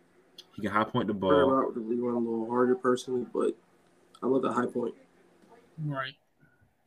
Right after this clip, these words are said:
Speaker 1: Are we
Speaker 3: Um,
Speaker 1: seeing the speed here? Are we seeing the speed?
Speaker 2: I'm seeing acc-, I'm seeing acceleration. I'm seeing the, the high
Speaker 3: Oh, he
Speaker 2: point.
Speaker 3: played
Speaker 1: He can
Speaker 3: defense?
Speaker 1: high point that ball. He can high point the heck out of that ball.
Speaker 2: He's a jump ball guy.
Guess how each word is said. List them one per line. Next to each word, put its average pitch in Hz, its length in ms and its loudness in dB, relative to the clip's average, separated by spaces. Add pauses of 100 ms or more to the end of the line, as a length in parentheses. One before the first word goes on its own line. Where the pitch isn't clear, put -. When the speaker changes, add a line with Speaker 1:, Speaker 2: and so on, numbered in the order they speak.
(140)
Speaker 1:
Are 165 300 4
we 135 120 8
Speaker 3:
Um, 135 40 0
Speaker 1:
seeing 147 240 4
the 120 100 6
speed 135 440 6
here? 98 260 6
Are 95 80 2
we 107 80 4
seeing 113 220 0
the 104 60 -2
speed? 98 540 -2 (1400)
Speaker 2:
I'm - 40 -20
seeing 240 200 4
acc-, - 200 4
I'm 160 100 2
seeing 190 160 8
acceleration. 139 520 6
I'm 123 80 -2
seeing 123 320 -2 (120)
the, 120 220 0 (220)
the 113 160 -4
high 117 120 -4
Speaker 3:
Oh, - 140 8
he 277 60 12
Speaker 2:
point. - 80 6
Speaker 3:
played 214 120 12 (140)
Speaker 1:
He 262 200 12
can - 0 - (100)
Speaker 3:
defense? - 100 12
Speaker 1:
high - 60 10
point - 280 0
that 110 120 2
ball. 110 380 4 (300)
He 190 80 6
can 127 80 0
high 113 80 0
point - 300 -4
the - 120 -12
heck 123 140 2
out 82 140 -12
of 82 40 -10
that 80 120 -14
ball. 90 260 -8
Speaker 2:
He's 156 140 0
a 120 80 0
jump 120 180 2
ball 120 140 0
guy. 110 200 2